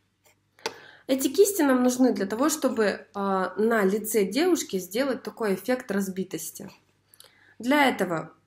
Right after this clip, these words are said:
выбираем слой с девушкой, нажимаем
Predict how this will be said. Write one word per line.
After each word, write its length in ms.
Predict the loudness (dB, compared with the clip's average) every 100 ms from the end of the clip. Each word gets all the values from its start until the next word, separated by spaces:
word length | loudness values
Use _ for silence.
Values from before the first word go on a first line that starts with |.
| _
выбираем 720 | -8 -4 2 4 4 2 -4 -14 _ _ _ _ _ _ _
слой 500 | -8 -4 2 2 2 -4
с 120 | -4
девушкой, 800 | 0 2 2 -4 -4 -4 -6 -8
нажимаем 760 | -4 -2 0 0 2 2 0 -6